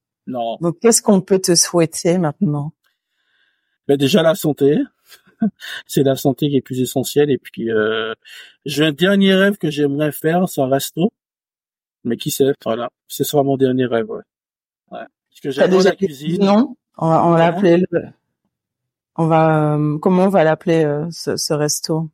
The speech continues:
Speaker 2: Il y a tellement de
Speaker 1: Ah.
Speaker 2: jeux de mots qu'on peut faire
Speaker 1: Non.
Speaker 2: avec une famille, mais on va pas le faire. Oui, ça, ça.
Speaker 1: Non, pas du tout. Mais t-, en plus, euh,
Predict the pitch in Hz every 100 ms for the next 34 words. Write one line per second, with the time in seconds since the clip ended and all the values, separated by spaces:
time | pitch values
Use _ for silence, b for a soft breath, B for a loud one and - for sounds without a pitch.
0 | _ _ _ _ _ _ - 170 - 330
1 | 269 240 220 233 208 - _ 294 247 214
2 | 208 214 226 190 190 - _ _ 214 254
3 | 262 220 226 254 226 185 196 190 170 202
4 | 220 - 220 226 226 208 302 208 160 156
5 | 165 175 196 208 208 190 196 185 185 -
6 | 202 196 156 139 160 139 - 185 - 135
7 | 127 123 123 127